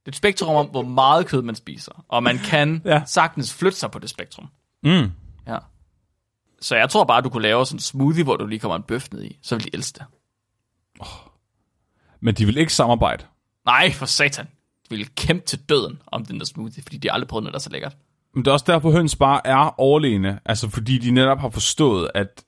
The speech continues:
Speaker 2: at det er every, every chicken for themselves. Altså.
Speaker 1: Er alle hønsegårde Mad Max i en lille version?
Speaker 2: Uh, ja.
Speaker 1: Har
Speaker 2: Det
Speaker 1: du lagt
Speaker 2: tænker jeg.
Speaker 1: mærke til, om der er en eller anden gimp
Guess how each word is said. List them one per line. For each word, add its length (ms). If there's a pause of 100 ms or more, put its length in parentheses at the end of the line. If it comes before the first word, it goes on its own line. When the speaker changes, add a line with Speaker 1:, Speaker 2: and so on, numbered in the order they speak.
Speaker 2:
at 300 (360)
det 180
er 180 (260)
every, 300 (120)
every 280
chicken 400
for 180
themselves. 580 (140)
Altså. 320 (100)
Speaker 1:
Er 200 (140)
alle 340
hønsegårde 840 (600)
Mad 320
Max 520 (380)
i 60
en 80
lille 200
version? 360 (480)
Speaker 2:
Uh, 840
ja. 140 (520)
Speaker 1:
Har 100
Speaker 2:
Det 80
Speaker 1:
du 40
lagt 120
Speaker 2:
tænker 80
jeg. 40
Speaker 1:
mærke 220
til, 180
om 140
der 80
er 280
en 140
eller 140
anden 200
gimp 320